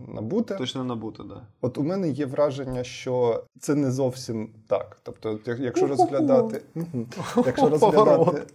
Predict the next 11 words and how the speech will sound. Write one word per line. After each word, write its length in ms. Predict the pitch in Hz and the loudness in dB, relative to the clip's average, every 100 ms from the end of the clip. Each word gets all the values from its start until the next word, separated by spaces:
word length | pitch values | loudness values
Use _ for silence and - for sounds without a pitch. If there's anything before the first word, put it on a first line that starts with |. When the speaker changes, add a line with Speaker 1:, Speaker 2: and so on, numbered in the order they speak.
| - | 2
Speaker 1:
якщо 320 | 135 131 147 | 2 2 0
розглядати, 680 | 160 135 139 135 139 135 120 | -2 -2 -2 0 0 0 -4
якщо 260 | 113 - 127 | -6 -6 -8
розглядати, 640 | 117 120 117 117 117 110 104 107 - | -6 -4 0 2 0 0 0 -2 -6
е, 420 | - 107 104 101 - - | -6 -4 -4 -6 -8 -2
це 360 | 127 113 104 | 2 4 4
як 240 | 113 101 - | 0 -2 -4
якусь 280 | 107 117 - | -6 -6 -6
там 120 | 107 | -10
хімічну 440 | - 117 110 117 | -4 -4 -4 -8
сполуку 640 | 113 - 123 175 233 123 | -12 -6 -4 -4 -6 -12